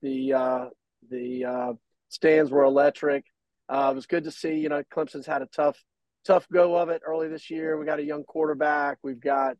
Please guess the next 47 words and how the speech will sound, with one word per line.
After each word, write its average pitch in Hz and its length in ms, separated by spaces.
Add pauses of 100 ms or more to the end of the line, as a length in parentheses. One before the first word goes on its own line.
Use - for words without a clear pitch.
um, 127 380 (400)
had 160 160
some 160 120
injuries, 147 640 (120)
but, 139 360
uh, 135 320
things 156 220
came 165 180
together. 147 480
We've 131 180
got 131 100
a 127 40
really, 143 360 (320)
really 185 220
stout 170 340
defense, 165 640
and 139 240 (420)
I 131 60
think 143 220
Dabo 160 380
got 151 220
challenged 156 440
a 156 60
little 156 220
bit 156 340
by 139 200
some 139 180
hecklers 147 480
on 143 80
the 139 80
radio 151 500 (300)
leading 151 220
up 151 120
to 143 60
the 143 80
game, 156 400
and, 135 300
uh, 135 320 (400)
and 131 100
his 147 140
team 151 260
came 147 240
out 147 120
and 127 80
responded. 131 640
So, 120 540
um, 120 260